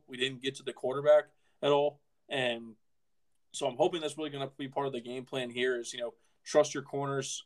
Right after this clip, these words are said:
trust your, trust your guys in pass protection. I think really putting a lot of pressure on, on this offense, on Miami's offensive line and Jake Garcia is gonna be,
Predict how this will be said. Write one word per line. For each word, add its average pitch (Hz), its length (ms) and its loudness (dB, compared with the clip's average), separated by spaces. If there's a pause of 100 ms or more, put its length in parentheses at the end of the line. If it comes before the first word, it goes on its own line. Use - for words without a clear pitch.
trust 139 300 -4
your, 127 280 -2
trust 135 260 -4
your 135 80 -6
guys 127 220 2
in 120 60 -10
pass 127 260 2
protection. 123 520 -2 (320)
I 127 100 0
think 127 240 -2
really 127 200 0
putting 131 220 -2
a 120 60 0
lot 120 180 8
of - 80 -8
pressure 123 400 2
on, 117 260 -4
on 120 100 -4
this 120 200 -4
offense, 123 420 2
on 117 180 -6
Miami's 120 360 -4
offensive 120 460 0
line 117 280 -6
and 117 100 -12
Jake 117 220 -6
Garcia 120 320 -8
is 113 80 -12
gonna 110 140 -18
be, 110 260 -14